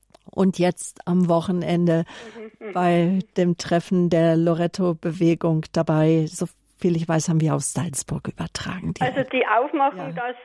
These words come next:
Speaker 2: im,
Speaker 1: Ja.
Speaker 2: im, im, in der Kirche ein
Speaker 1: Wir
Speaker 2: Bildschirm ist und wir da mit dreißig
Speaker 1: Ja.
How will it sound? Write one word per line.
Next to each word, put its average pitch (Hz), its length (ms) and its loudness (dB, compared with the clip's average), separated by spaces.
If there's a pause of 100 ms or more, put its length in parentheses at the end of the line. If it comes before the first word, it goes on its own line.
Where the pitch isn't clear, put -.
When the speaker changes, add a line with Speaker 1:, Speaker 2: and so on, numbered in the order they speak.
(160)
Speaker 2:
im, 240 200 -2
Speaker 1:
Ja. 170 240 -4
Speaker 2:
im, 233 240 -6
im, 220 500 0
in 220 140 0
der 226 100 2
Kirche 294 760 0 (120)
ein 226 160 -4
Speaker 1:
Wir 214 200 2
Speaker 2:
Bildschirm 302 260 -4
ist 269 240 -10
und 254 200 -4
wir 269 140 4
da 254 140 2
mit 240 220 0
dreißig 220 320 0
Speaker 1:
Ja. 175 60 -10